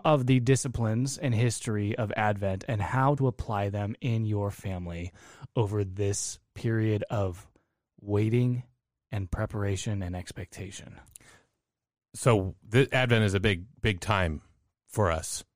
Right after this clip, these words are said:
Speaker 2: uh, as
Speaker 1: Yeah.
Speaker 2: Catholics, right? I mean, Lent is i-, i-, leading up to Easter, of course, but Advent is also a very big time. Um, there's a lot of extra feast days, a lot more things going on during Advent. Um,
Speaker 1: Mm-hmm.
Speaker 2: so make sure and subscribe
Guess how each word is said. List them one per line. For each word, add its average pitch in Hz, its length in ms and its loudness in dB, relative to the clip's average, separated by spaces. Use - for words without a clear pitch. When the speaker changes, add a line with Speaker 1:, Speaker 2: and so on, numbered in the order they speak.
Speaker 2:
uh, 87 500 2
as 107 140 2
Speaker 1:
Yeah. 95 60 0
Speaker 2:
Catholics, 92 460 -4
right? 92 160 0
I 90 40 0
mean, 87 140 0
Lent 101 260 2
is 90 440 -2
i-, 104 60 -2
i-, 95 320 -4
leading 98 300 0
up 92 120 -2
to - 160 -10
Easter, 98 300 -2
of 92 120 -4
course, 95 240 -2
but - 160 -6
Advent 110 520 0
is 95 220 0
also 95 400 0
a 85 40 -2
very 90 240 -2
big 85 220 -4
time. 82 340 -4
Um, 90 360 0
there's 95 200 0
a 90 60 0
lot 101 220 2
of 95 160 -2
extra 101 320 -4
feast - 360 -2
days, 107 360 2
a 104 60 0
lot 107 240 2
more 107 160 2
things 98 340 -2
going 104 320 2
on 104 380 2
during 104 320 2
Advent. 87 480 -2
Um, 87 720 2
Speaker 1:
Mm-hmm. 113 180 -4
Speaker 2:
so 101 520 4
make 104 400 0
sure 151 380 4
and 113 120 0
subscribe 101 720 0